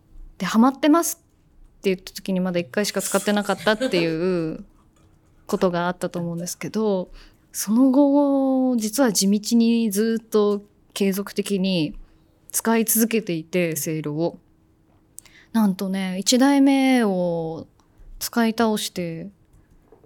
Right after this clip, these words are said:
新しいこう、二代目を迎えたんですよ。そう。私よくその一代目のね、せいろを買った時は分かってなかったんですけど、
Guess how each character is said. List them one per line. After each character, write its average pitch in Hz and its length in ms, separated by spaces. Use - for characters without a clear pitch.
新 220 240
し 220 260
い 185 40
こ 190 120
う、 185 40
二 185 160
代 208 260
目 214 460
を 160 280
迎 175 280
え 175 60
た 185 120
ん 160 100
で - 40
す 151 280
よ。 156 60
そ - 240
う。 165 320
私 214 220
よ 320 100
く 269 220
そ 226 120
の 208 80
一 214 240
代 247 200
目 247 120
の 233 140
ね、 247 200
せ 214 300
い 214 60
ろ 214 520
を 196 60
買 202 160
っ - 40
た 202 120
時 196 240
は 160 120
分 170 140
か 202 80
っ 196 60
て 196 100
な 175 120
か 175 100
っ 170 60
た 170 120
ん 151 60
で 160 80
す - 100
け 147 140
ど、 175 340